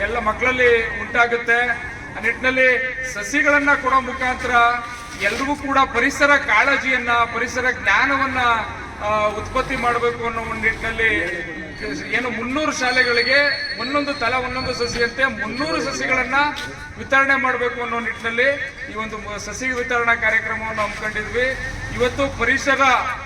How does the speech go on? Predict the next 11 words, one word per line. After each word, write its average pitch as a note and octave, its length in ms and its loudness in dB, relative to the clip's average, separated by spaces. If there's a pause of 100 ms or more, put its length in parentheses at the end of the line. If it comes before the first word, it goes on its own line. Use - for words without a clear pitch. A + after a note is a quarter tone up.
(140)
ಯಾವ F3 180 2
ಮಟ್ಟಕ್ಕೆ, B3 680 2 (420)
ಆ, F3 260 -2
ಏನು G#3 260 -4
ಹಾನಿ A3 260 0
ಆಗ್ತಾ A#3 320 2
ಇದೆ, A3+ 500 0
ಪರಿಸರ A#3 340 -2
ಮಾಲಿನ್ಯ B3 460 2
ಆಗ್ತಾ A#3+ 300 2
ಇದೆ, A3+ 640 -2